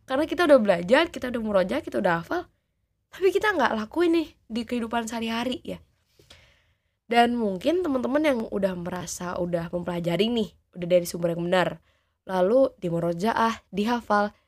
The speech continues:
dipakai untuk kehidupan sehari-hari, mungkin infakkanlah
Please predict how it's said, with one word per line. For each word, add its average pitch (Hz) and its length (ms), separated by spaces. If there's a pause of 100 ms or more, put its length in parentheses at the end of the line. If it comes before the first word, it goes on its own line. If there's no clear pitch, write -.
dipakai 214 560
untuk 202 240
kehidupan 190 320
sehari-hari, 185 480 (640)
mungkin 285 560 (880)
infakkanlah 202 560